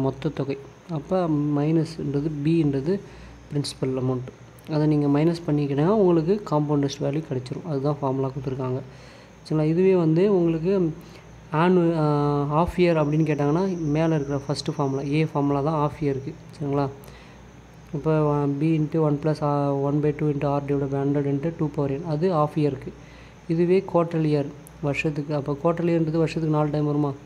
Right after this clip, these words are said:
அப்போ ஃபோர் என். இந்த formula, B ஃபார்முலாவை இந்த quarterly இயர்னு கொடுத்தா நீங்க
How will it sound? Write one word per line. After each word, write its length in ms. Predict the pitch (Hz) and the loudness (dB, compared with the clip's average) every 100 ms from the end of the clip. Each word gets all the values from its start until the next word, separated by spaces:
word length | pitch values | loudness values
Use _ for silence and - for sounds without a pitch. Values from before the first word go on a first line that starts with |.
| - 170 | -12 -8
அப்போ 160 | 160 190 190 - - - - | -4 -4 -4 -12 -20 -20 -2
ஃபோர் 280 | 160 160 147 | 2 4 4
என். 100 | 143 - 156 | 0 0 2
இந்த 120 | 165 | 2
formula, 300 | 160 143 143 139 147 | 2 0 0 0 0
B 80 | 180 170 | 0 2
ஃபார்முலாவை 480 | 143 143 143 156 196 151 - 175 | 2 4 2 0 0 -4 -6 -6
இந்த 120 | 151 - | -6 0
quarterly 380 | 170 170 165 156 | 0 2 2 2
இயர்னு 300 | 151 147 143 | 2 2 0
கொடுத்தா 220 | - - 175 | -4 -4 0
நீங்க 120 | 160 | 2